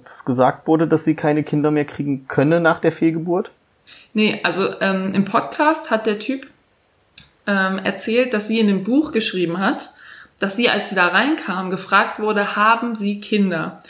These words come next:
Speaker 2: Und sie wusste, wenn sie sagt "Nein", dann lassen die sie nicht rein,
Speaker 1: Ja.
Speaker 2: ähm, weil die Chance halt besteht, dass du dann,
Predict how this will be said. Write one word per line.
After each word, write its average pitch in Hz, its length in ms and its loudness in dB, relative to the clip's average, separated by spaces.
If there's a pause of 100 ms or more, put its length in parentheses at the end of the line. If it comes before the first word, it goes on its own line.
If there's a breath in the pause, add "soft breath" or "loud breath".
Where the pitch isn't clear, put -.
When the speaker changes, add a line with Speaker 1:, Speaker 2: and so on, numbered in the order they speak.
(180 loud breath)
Speaker 2:
Und 196 100 2
sie 180 160 0
wusste, 220 540 2
wenn 196 160 0
sie 180 100 -2
sagt 165 320 -4
"Nein", 202 640 0
dann 190 160 -4
lassen 196 260 0
die 202 100 0
sie 180 160 -4
nicht 180 260 -6
rein, 214 540 0
Speaker 1:
Ja. 123 260 2 (160)
Speaker 2:
ähm, 185 560 -2 (180)
weil 185 480 2
die 202 280 -2
Chance 240 420 0
halt 220 180 0
besteht, 208 360 -4
dass 196 160 -4
du 196 80 -6
dann, 190 480 -2